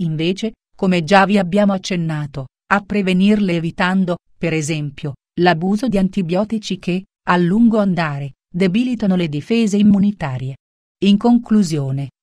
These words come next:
al fine di prevenire e fronteggiare nel miglior modo possibile le infezioni batteriche,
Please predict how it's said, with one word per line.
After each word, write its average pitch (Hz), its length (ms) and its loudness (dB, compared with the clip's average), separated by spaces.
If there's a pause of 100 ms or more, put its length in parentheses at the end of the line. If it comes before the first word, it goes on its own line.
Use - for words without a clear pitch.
al 202 160 4
fine 202 300 -2
di 165 140 -6
prevenire 220 600 0
e 185 60 0
fronteggiare 180 760 0
nel 175 200 2
miglior 170 500 0
modo 233 300 4
possibile 214 600 -4
le 202 80 0
infezioni 190 720 -2
batteriche, 240 760 0